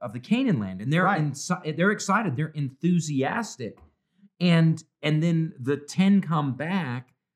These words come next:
Speaker 1: and they have unbelief, and their unbelief is contagious.
Speaker 2: Right.
Speaker 1: And that begins to spread through the community. So
Speaker 2: Here's
Speaker 1: their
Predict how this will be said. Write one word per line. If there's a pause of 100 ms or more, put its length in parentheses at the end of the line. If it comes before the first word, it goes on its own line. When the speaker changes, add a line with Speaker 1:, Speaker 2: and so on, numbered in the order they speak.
(160)
Speaker 1:
and
they
have
unbelief, (120)
and
their
unbelief
is
contagious. (840)
Speaker 2:
Right.
Speaker 1:
And
that
begins
to
spread
through
the
community.
So
Speaker 2:
Here's
Speaker 1:
their